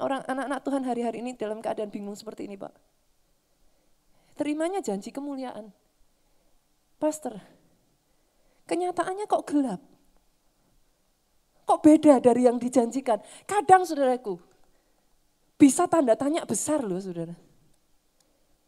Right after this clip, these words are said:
Kalau saudara tidak tahu satu kebenaran ini, saudara akan penuh dengan pertanyaan. Dengar ini baik-baik, saudaraku.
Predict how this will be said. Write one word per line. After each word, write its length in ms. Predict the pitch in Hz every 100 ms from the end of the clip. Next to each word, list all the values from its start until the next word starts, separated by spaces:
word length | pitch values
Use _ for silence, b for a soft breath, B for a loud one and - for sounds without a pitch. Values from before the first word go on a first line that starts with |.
| _ -
Kalau 240 | 320 294
saudara 320 | 311 302 403
tidak 320 | 466 302 269 330
tahu 160 | 381
satu 240 | 381 359 381
kebenaran 560 | 370 359 254 277 294
ini, 300 | 330 392 262 226 B
saudara 320 | - 349 427
akan 260 | 440 427 427
penuh 240 | 440 427 453
dengan 220 | 311 311
pertanyaan. 800 | 339 415 381 381 381 320 277 196 170 _ _ _ _ _ _ _ _ _ _ _
Dengar 240 | 339 392 440
ini 160 | 403
baik-baik, 400 | 339 294 294 269
saudaraku. 400 | 262 208 185 160